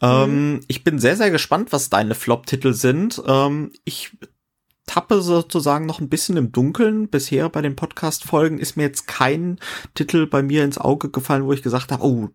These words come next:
Speaker 2: der schafft's bestimmt bei Sarah in die Flop drei.“
Speaker 1: Mhm.
Speaker 2: Ähm,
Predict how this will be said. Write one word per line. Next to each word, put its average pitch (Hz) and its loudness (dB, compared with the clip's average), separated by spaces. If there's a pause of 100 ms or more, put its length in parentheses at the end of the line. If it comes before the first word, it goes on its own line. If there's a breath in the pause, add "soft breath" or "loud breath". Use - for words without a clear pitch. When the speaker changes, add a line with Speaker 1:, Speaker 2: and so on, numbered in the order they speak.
Speaker 2:
der 131 4
schafft's - -4
bestimmt 127 -4
bei 107 0
Sarah 113 0
in 104 -2
die 107 -4
Flop - -10
drei.“ 107 2 (380 loud breath)
Speaker 1:
Mhm. 247 0
Speaker 2:
Ähm, 120 -2